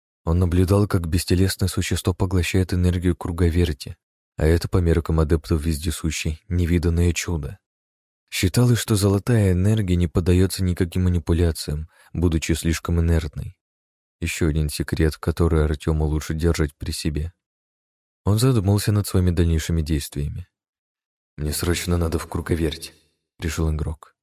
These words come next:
Такой вывод напрашивался сам собой. Во время переговоров явно что-то замышляется, причем как со стороны жаждущих войны функционеров Альянса, так и со стороны гегемонов.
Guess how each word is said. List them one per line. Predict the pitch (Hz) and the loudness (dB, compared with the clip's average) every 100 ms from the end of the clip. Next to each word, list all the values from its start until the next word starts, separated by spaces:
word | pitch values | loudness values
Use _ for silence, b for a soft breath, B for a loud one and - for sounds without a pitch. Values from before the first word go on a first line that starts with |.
| _ _ _ _ _ | _ _ _ _ _
Такой | 95 - 104 | -2 2 2
вывод | 101 92 87 | 2 0 0
напрашивался | 98 - 92 85 82 82 - 82 | 0 2 2 0 0 -2 -2 -4
сам | - 78 | -2 -2
собой. | - 76 76 85 - _ _ _ - | -2 -4 -4 -8 -14 _ _ _ -4
Во | 87 | 2
время | 95 104 95 | 4 2 2
переговоров | 95 95 95 92 101 90 | 2 2 2 2 2 2
явно | 87 90 90 | 4 4 2
что-то | 87 92 87 | 0 -2 -2
замышляется, | 82 87 82 82 76 73 - - - _ _ _ _ | 0 0 0 0 0 0 -6 -16 -20 _ _ _ _
причем | 78 78 85 85 | -2 0 0 0
как | 78 | 0
со | - 85 | 0 0
стороны | - 90 90 85 | 2 2 4 4
жаждущих | 87 82 85 - 80 | 2 2 0 0 2
войны | 87 87 85 | 2 2 2
функционеров | 87 85 85 85 85 82 80 | -2 0 2 2 2 0 0
Альянса, | 78 80 80 - 80 b b | 2 2 0 -2 -6 b b
так | - 80 | -4 0
и | 87 | 0
со | - | -2
стороны | - 87 82 82 | -2 0 0 0
гегемонов. | 76 80 82 82 78 80 - | -2 -4 -2 -2 -2 -4 -12